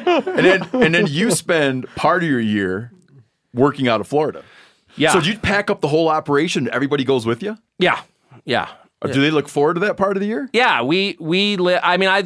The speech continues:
Speaker 2: I really care about the outdoors, and that's, that's why I'm here. And, uh, and so, yeah, we live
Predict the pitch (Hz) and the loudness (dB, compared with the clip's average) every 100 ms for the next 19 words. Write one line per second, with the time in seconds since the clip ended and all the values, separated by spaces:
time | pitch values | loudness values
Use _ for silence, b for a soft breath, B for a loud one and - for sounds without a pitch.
0 | 160 135 170 175 151 - 156 151 147 123 | -4 -2 0 0 -4 -4 -2 0 0 -2
1 | - 143 131 131 120 127 120 110 113 101 | 0 0 2 0 0 0 0 0 -2 -2
2 | 95 92 - - _ _ - 92 110 104 | -2 -6 -14 -20 _ _ -10 -6 -4 -2
3 | 104 _ 139 120 110 107 95 90 90 _ | -4 _ -2 -2 0 0 0 -2 -6 _
4 | _ _ _ _ _ _ _ _ _ 127 | _ _ _ _ _ _ _ _ _ -4
5 | 117 - 113 127 104 110 110 120 117 | -2 -2 0 0 0 -2 0 0 -2